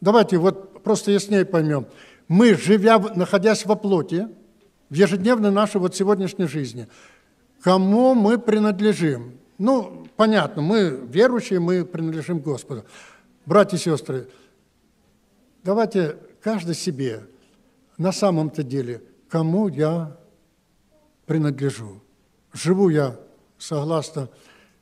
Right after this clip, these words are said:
моего праотца Дав-, Адама. Брат уже читал, да, из пятнадцатой главы? Образ одного и образ другого. Некоторые успокаивают себя и говорят: «Ну, это когда мы будем там, там будем образ небесного иметь».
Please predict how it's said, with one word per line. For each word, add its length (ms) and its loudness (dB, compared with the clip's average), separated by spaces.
моего 400 0
праотца 480 -2
Дав-, 260 -4
Адама. 600 0
Брат 240 2
уже 200 -2
читал, 360 -4
да, 140 -4
из 60 -8
пятнадцатой 600 -8
главы? 300 -8
Образ 500 4
одного 420 2
и 60 0
образ 360 0
другого. 600 -4
Некоторые 360 2
успокаивают 640 0
себя 300 -2
и 100 0
говорят: 520 0
«Ну, 140 0
это 200 2
когда 240 0
мы 140 0
будем 260 -2
там, 400 4
там 260 4
будем 280 2
образ 380 4
небесного 600 0
иметь». 340 -10